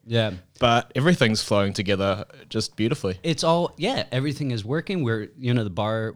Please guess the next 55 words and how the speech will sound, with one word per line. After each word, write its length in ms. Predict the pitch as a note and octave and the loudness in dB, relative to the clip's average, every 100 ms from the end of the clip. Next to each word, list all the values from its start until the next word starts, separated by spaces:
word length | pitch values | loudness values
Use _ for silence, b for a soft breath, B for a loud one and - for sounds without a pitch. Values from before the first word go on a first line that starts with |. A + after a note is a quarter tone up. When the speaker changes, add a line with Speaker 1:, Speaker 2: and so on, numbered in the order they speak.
| - | -10
Speaker 1:
we 120 | A#2 | -8
get 220 | G2+ B2 | -2 -2
people 300 | - B2 G#2+ | -2 -4 2
in 200 | G#2 B2+ | 4 4
every 240 | B2 A2+ A2+ | 4 2 -2
night. 320 | B2 D#3 D#3+ | -2 -4 -6
We've 260 | A2 G2+ F#2 | -6 -6 -2
been 180 | A2 G#2+ | 0 2
making 400 | A2 A2+ G#2 G2+ | 0 0 -2 -2
kind 200 | B2 A2+ | -2 -4
of, 100 | G#2 | -4
like, 360 | G#2 F#2 - - | -6 -8 -16 -12
my 180 | G#2 G#2 | 0 2
own 240 | G#2+ G#2 | 4 2
personal, 560 | F#2+ A2 - A2+ F#2+ F#2 - b b | -2 -8 -6 -4 -4 -8 -14 b b
I 60 | D3 | 0
had 80 | D3 | 0
a 60 | |
financial 500 | C3+ B2+ A#2+ A#2 A#2 | 0 0 0 -2 -4
goal 180 | G#2 G#2+ | -4 -6
for 160 | - G#2+ | -4 -6
the 60 | |
bar 220 | F2 F#2 F2+ | -2 0 0
to, 160 | - | -2
like, 120 | F#2 | -4
make 180 | G2 F2 | -2 -2
two 160 | - A2+ | -2 0
hundred 260 | G#2+ G2 | 0 -2
euros 480 | F2 F2 E2+ E2 - - - | -2 -2 -2 -4 -6 -8 -12
gross, 480 | G2 F2+ D2+ - - | -6 -4 -4 -6 -6
you 120 | D3 | 0
know, 80 | B2+ | 2
Speaker 2:
Mm-hmm. 100 | D3 | 0
Speaker 1:
a 40 | |
night. 280 | F#2 E2+ E2 - | -4 -8 -10 -4
And 140 | G2+ | 0
we're, 180 | A2 A#2 | 2 2
we're 140 | G#2 | 0
getting 200 | A2 C#3+ | -2 -2
close 260 | G#2+ C#3+ E3+ | -2 -6 -6
to 100 | F2+ | -8
that. 200 | D#2 D#2+ B B B _ _ _ _ D3+ | -8 -10 B B B _ _ _ _ 2
Speaker 2:
Yeah, 260 | G3 F#2+ G2 - | 4 4 0 -6
we 180 | C#3+ D3+ | 2 6
are. 240 | C#3+ A2 - | 8 6 6
I 60 | |
mean, 220 | B2+ C3 | 6 6
I, 240 | A#2+ B2 B2+ | 6 4 4
I 20 | |
just 220 | B2+ - | 2 4
did 180 | C3+ A2+ | 4 4
the 320 | A#2+ A2+ A#2 - | 4 4 4 0
accounting 460 | A2+ B2+ A#2 A#2+ | 2 2 4 2
for 160 | A2+ A#2+ | 2 2
the 160 | A2+ | 4